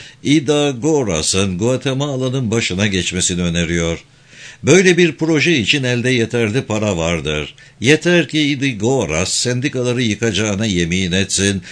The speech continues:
United Fruit'ün mülkleriyle ayrıcalıklarını geri versin ve bu aldığı parayı makul bir süre içinde son meteliğine kadar ödesin.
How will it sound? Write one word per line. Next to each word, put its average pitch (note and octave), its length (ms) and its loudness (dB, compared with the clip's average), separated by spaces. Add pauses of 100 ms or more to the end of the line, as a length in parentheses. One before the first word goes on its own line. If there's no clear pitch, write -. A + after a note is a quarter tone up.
(180)
United C#3+ 500 0
Fruit'ün C#3+ 480 -2
mülkleriyle B2+ 680 0
ayrıcalıklarını G#2+ 920 -2
geri F#2 340 0
versin G2 540 0 (280)
ve C3+ 200 4
bu C#3+ 180 2
aldığı C#3 420 0
parayı E2+ 400 0
makul B2 500 -2
bir C3 140 -2
süre B2+ 340 -4
içinde A#2 380 -2
son C#3+ 360 -4
meteliğine A2 680 0
kadar F2 260 -2
ödesin. D#2+ 640 -4